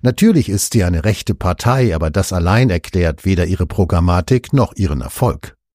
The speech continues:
Gegründet wurde die A F D aus dem Umfeld einiger Professoren, die zwar auf ihre Weise sicher auch gesellschaftspolitisch erzkonservativ und in Teilen auch nationalchauvinistisch waren,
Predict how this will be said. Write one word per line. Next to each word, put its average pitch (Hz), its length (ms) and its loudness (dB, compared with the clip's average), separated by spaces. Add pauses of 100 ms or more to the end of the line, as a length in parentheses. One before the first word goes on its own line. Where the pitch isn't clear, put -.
(540)
Gegründet 175 540 4
wurde 147 220 4
die 127 180 0
A 135 140 0
F 123 140 -2
D 147 260 0
aus 117 220 0
dem 120 160 2
Umfeld 120 540 0
einiger 104 340 0
Professoren, 101 960 0
die 180 120 2
zwar 156 220 2
auf 117 120 0
ihre 151 260 2
Weise 120 340 2
sicher 98 320 -2
auch 92 180 -2
gesellschaftspolitisch 98 1120 -2
erzkonservativ 110 1120 -2 (240)
und 160 180 -2
in 151 100 0
Teilen 147 380 0
auch 107 240 0
nationalchauvinistisch 98 1400 -2
waren, 104 380 -2